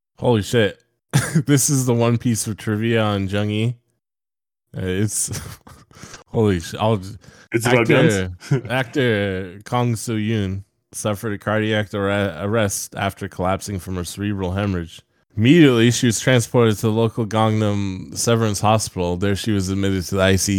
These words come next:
Speaker 1: U and comatose. After receiving two days of medical treatment in the hospital, she died at three P M on Mon-, May seventh, twenty twenty-two.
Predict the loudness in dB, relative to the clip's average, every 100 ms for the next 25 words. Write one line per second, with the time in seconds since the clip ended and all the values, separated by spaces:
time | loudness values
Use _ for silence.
0 | 2 2 0 -2 0 0 0 0 0 0
1 | -4 -2 0 2 2 2 2 2 4 4
2 | 4 4 4 4 2 2 -2 -2 0 2
3 | 4 2 0 -4 -4 -2 2 2 2 0
4 | -2 -2 0 2 2 0 -4 -8 -4 -2
5 | 0 2 0 2 2 2 4 4 2 0
6 | -8 -14 -6 0 0 0 0 0 0 0
7 | 0